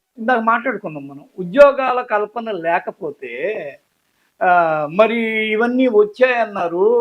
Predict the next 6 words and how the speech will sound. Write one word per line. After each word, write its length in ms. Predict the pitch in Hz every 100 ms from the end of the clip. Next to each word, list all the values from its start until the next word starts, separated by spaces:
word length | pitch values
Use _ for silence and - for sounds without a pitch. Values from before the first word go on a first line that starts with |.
| 226 208
వాటన్నిటిలో 680 | 202 208 214 220 240 - 247
నువ్వు 240 | 226 220
ఎందుకు 640 | 208 208 208 233 220 214
చేరలేదు? 880 | 196 - 196 175 170 151 156 196 208 - _ _ _
ఇదే 220 | 185 247
వాలంటీర్లు, 1080 | 254 226 214 240 233 247 233 226 226 226 226